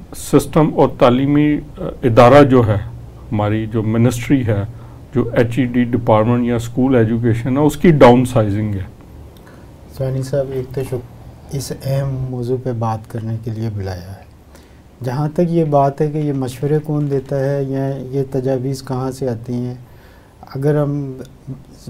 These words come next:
Speaker 2: बाज़ाब्ता तौर पर देखें तो ये ब्यूरोक्रेसी ही की तरफ से हुक्मरानों को दी जाती हैं, उन्हीं की तरफ से बताया जाता है, लेकिन इनके पीछे असल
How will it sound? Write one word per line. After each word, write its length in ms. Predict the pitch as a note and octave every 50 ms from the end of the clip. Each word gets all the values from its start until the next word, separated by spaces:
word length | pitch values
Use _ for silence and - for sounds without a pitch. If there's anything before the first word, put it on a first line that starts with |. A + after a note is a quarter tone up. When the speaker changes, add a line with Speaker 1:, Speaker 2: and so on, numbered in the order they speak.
| - - - C3 B2+
Speaker 2:
बाज़ाब्ता 580 | B2 C3+ C3+ C3 A#2+ C3+ C3+ C3+ C3 - E3+ D#3+
तौर 240 | D#3+ E3 E3 D#3 D3+
पर 180 | D3+ - F#3
देखें 380 | F3+ C#3+ C#3+ C#3 - - D3 C#3+
तो 120 | C#3 D3+
ये 100 | D3 C#3+
ब्यूरोक्रेसी 680 | C#3 C3+ C3+ C3+ C#3 C3+ C3+ C#3+ C#3 C3+ C3 - E3+ D3+
ही 200 | C3+ D3 D#3+ E3
की 160 | E3 F3 D#3+
तरफ 300 | E3 - C3+ C3 C3 B2+
से 320 | C3 - C3+ C3 C3 C3+ - - - - - - - - - - - - - - - - - - - - -
हुक्मरानों 580 | C3+ B2 C3 C3+ C#3 C3+ C3+ C3 C3 C3+ C#3
को 140 | C3+ C3+ C#3+
दी 200 | C3 A#2+ B2+ B2
जाती 380 | A#2+ C3 B2+ A#2+ - - C3+ C3+
हैं, 100 | C3+ C3+
उन्हीं 440 | C3+ C3+ C#3+ D3 D3+ D3+ D3 D3
की 160 | C#3 D#3 E3 D#3+
तरफ 240 | D#3+ C#3+ C3+ C3
से 160 | C3 - D3 C3+
बताया 440 | B2+ C3 - B2 A#2+ A2+ A#2 A#2+
जाता 380 | A#2+ A#2+ B2 A#2+ A#2+ A#2+ B2+ A#2+
है, 140 | B2 B2+ B2+ - - - - - - - - -
लेकिन 180 | C#3+ C#3 D#3+ E3+
इनके 320 | E3+ E3+ E3+ E3+ F3 F3+
पीछे 460 | F3+ F3+ - - D#3 D3+ - - F#3 F3+
असल 340 | E3 F3 - E3+ D#3+ D#3+